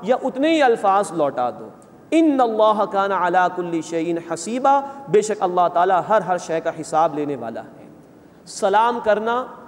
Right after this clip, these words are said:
سنت رسول ہے صلی اللہ علیہ وسلم، لیکن سلام کا جواب دینا علماء فرماتے ہیں یہ واجب ہے، یہ اس سے بھی زیادہ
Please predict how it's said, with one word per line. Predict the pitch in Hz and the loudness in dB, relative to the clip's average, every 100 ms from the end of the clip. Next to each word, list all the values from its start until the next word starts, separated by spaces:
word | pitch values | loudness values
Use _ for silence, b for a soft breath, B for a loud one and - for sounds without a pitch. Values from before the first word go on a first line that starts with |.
| - | -20
سنت | - - 226 240 226 | -14 -4 0 0 0
رسول | 196 185 196 208 185 | -2 -2 -4 -4 0
ہے | 196 | 0
صلی | 196 175 | 0 -4
اللہ | 165 | 0
علیہ | 165 160 160 147 151 135 | 0 0 0 0 -2 -8
وسلم، | 123 135 120 110 - - - B B B | -10 -12 -14 -16 -20 -20 -20 B B B
لیکن | 202 208 | -4 -2
سلام | 220 202 202 220 226 | -2 0 2 2 0
کا | 220 | -2
جواب | 190 180 185 220 185 | 0 2 4 2 2
دینا | 214 226 240 247 - | 0 0 -2 -4 -2
علماء | 175 180 185 196 | 2 2 2 -2
فرماتے | 180 170 170 175 190 | -2 -6 -4 -6 -6
ہیں | |
یہ | 175 143 | -6 0
واجب | 147 151 190 160 | 0 0 -4 -4
ہے، | 185 226 - - - | -4 -4 -10 -18 -12
یہ | 175 | -10
اس | 190 | -10
سے | - 175 | -10 -10
بھی | 180 | -6
زیادہ | 165 175 | -2 -2